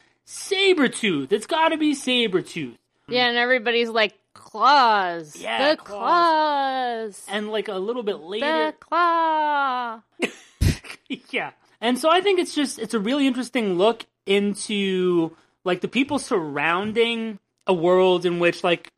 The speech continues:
Speaker 1: a mutant exists, because we see these X-Men stories, obviously, that focus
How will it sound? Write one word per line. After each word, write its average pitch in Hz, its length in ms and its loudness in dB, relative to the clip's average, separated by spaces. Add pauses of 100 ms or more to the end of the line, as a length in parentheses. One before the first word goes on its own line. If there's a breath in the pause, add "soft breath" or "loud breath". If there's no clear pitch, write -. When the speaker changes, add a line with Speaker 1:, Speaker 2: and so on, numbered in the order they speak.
Speaker 1:
a 185 100 0
mutant 180 500 -4
exists, 170 580 -2
because 196 320 -2
we 277 140 2
see 311 180 2
these 202 220 0
X-Men 175 360 2
stories, 139 460 -2
obviously, 190 440 2
that 151 140 -4
focus 196 480 0